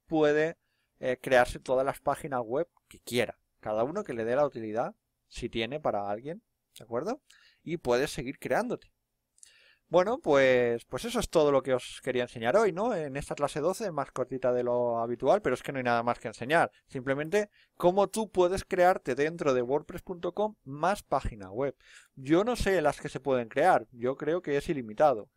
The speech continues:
Créate las que, las que te hagan falta, ¿de acuerdo? Bueno, pues eso ha sido todo. Nos vemos en la clase número trece. Ya queda poquito para acabar el curso de wordpress punto com.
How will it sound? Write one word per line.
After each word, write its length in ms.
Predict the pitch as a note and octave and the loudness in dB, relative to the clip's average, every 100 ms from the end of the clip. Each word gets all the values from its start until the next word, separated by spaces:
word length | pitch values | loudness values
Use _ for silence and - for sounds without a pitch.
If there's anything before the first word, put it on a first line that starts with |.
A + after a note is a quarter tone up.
| _ | _
Créate 420 | - B2+ B2+ C#3+ D#3+ | -4 2 2 2 -2
las 180 | D3+ | -2
que, 460 | - A#2+ A2 G#2 G#2+ _ _ _ | -4 -10 -8 -8 -10 _ _ _
las 200 | B2+ B2 | 2 2
que 120 | - | 2
te 100 | G#2+ | 2
hagan 300 | A#2+ C3 G#2 | 4 4 0
falta, 460 | - F2+ F2+ E3 A3+ _ _ _ - | -4 -10 -2 -2 -4 _ _ _ -18
¿de 60 | |
acuerdo? 460 | G#2 C#3 G#3 B3+ C#4+ _ - _ - | -4 0 2 0 -2 _ -20 _ -2
Bueno, 200 | E3 G3 | 2 2
pues 160 | C3 C#3+ | -2 -8
eso 140 | F#3+ | -4
ha 40 | F3+ | -2
sido 340 | F#3 F#3 F3 | 0 0 0
todo. 520 | - A3 A#3+ C4 A#3+ | 2 4 6 4 2
Nos 200 | - C#3 | -6 -4
vemos 280 | C3+ D#3 E3+ | -2 -2 -2
en 60 | E3+ | 2
la 80 | D3 | 2
clase 260 | D#3 D#3+ | 2 -4
número 360 | D#3+ D#3 C#3+ C3+ _ | -6 -2 0 -2 _
trece. 560 | D#3 F#3+ - A#3+ B3 B3+ | 0 2 2 2 -2 -6
Ya 100 | C#3 | 2
queda 180 | D3+ D3 | 4 4
poquito 320 | D3+ D3+ D3+ | 0 -2 0
para 160 | C#3+ | 2
acabar 260 | C#3 C#3 C#3 | 4 4 2
el 80 | C3 | 0
curso 500 | D3 C#3 D3+ C#3 - _ _ - | -8 -8 -4 -4 -6 _ _ -4
de 120 | B2 | -2
wordpress 400 | B2 C#3+ - C3+ | 2 0 0 -8
punto 300 | - B2 B2+ | -8 -6 0
com. 280 | E3 A3+ | 2 2